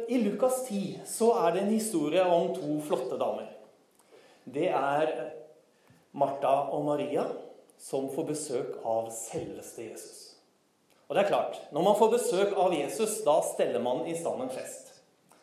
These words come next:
Da, da gjør man, lager man den beste maten man kan, eh, få til. Man, eh, gjør huset rent og gjør det pent. Og Martha, hun tok ansvar og jobbet godt. Lagde god mat,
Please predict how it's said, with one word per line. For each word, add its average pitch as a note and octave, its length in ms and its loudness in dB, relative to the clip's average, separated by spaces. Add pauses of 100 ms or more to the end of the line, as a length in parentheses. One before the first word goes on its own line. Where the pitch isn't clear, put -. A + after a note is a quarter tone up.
(100)
Da, G#3 440 4 (1040)
da D3+ 140 2 (100)
gjør G3 220 6
man, F#3+ 200 4
lager F#3 340 8
man D3 120 0
den E3 140 2
beste E3 260 0
maten G3+ 420 2
man G3+ 240 2
kan, G3 300 4
eh, F#3+ 400 2
få F#3 140 4 (100)
til. A#3 160 2 (400)
Man, A#2+ 320 -2
eh, A#2 720 -2
gjør F#3 240 4
huset G#3+ 320 0
rent A3 400 0
og F#3+ 320 2
gjør C#3 240 2
det - 160 -2
pent. - 480 -4 (480)
Og D#3+ 80 6
Martha, G3 460 4 (100)
hun G#3+ 180 4
tok E3+ 220 2
ansvar D#3 480 2 (480)
og D#3 240 6
jobbet C#3 400 2
godt. - 320 4 (680)
Lagde D3+ 280 2
god F3 180 4
mat, F#3+ 460 0